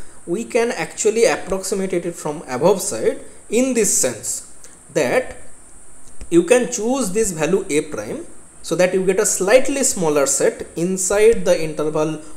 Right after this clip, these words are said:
open A to B. So you are now choosing this interval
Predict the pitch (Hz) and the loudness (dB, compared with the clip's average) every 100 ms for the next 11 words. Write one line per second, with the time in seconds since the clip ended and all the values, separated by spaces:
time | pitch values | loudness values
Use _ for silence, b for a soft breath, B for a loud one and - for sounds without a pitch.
0 | - 135 - 185 196 - 160 196 - 117 | -10 -6 -2 -2 -2 -2 4 4 4 -6
1 | 113 339 - - - - - 175 170 160 | -6 -8 -8 -12 -12 -14 -8 2 2 4
2 | 185 247 233 190 202 190 165 156 160 156 | 2 0 0 -2 -2 0 0 -2 -2 0
3 | 165 170 | 0 -2